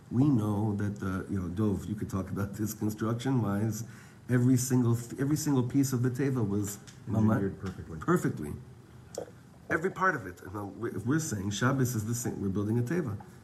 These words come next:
Speaker 1: That means that every single piece of Shabbos, Gamken, has to have midah meduyeket. We have to know what we're, what we're dealing with. וכל פרט מאלו היה גבוה מעל גבוה.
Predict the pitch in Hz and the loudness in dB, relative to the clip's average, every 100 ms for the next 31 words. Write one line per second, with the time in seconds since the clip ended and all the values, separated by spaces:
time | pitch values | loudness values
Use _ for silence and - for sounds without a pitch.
0 | - 110 110 123 113 110 123 131 127 120 | -4 0 4 4 2 0 0 0 2 2
1 | 113 113 127 120 107 151 185 147 120 - | 0 2 0 0 -4 -4 -2 -2 -2 0
2 | 311 - 120 117 - - - 131 - 135 | -2 0 0 -2 -6 -12 -2 0 2 2
3 | 127 120 120 117 123 131 127 120 120 139 | 4 6 6 6 4 4 6 6 6 4
4 | 185 - 92 101 110 110 110 113 113 110 | 2 -2 -4 -2 -2 -2 0 0 0 2
5 | 143 - 120 120 139 185 165 104 104 - | 0 0 0 0 2 2 2 0 -4 -12
6 | - - - - - - - - - - | -20 -20 -20 -20 -20 -20 -20 -20 -20 -20
7 | - - 120 131 156 156 160 156 131 117 | -16 0 2 4 2 2 0 0 -2 -2
8 | 156 165 135 143 123 113 104 123 139 131 | -2 -2 -2 -4 -6 -6 0 2 4 4
9 | 123 117 104 120 139 | 4 2 2 2 0